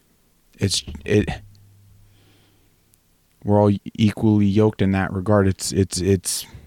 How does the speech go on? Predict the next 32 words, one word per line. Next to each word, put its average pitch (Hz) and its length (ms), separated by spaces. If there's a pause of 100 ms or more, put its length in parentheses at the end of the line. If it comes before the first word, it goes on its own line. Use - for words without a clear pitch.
(140)
it's, - 140
it's 101 240
not 117 140
in 110 80
competition. 104 480
It, 101 140
we, 101 280
it's 98 200
just - 180
so 123 180
important 113 600
on 104 120
an - 60
individual 113 500
level. 104 360 (1040)
I 123 120
just 123 280 (160)
challenge 117 560 (540)
all 123 180
those. 113 180
I 110 40
mean, 110 160
right 135 260
here, 151 360
there's 120 160
a 120 60
study, 127 600
and 117 160
there, 117 240
there 117 160
was 110 180
a 92 180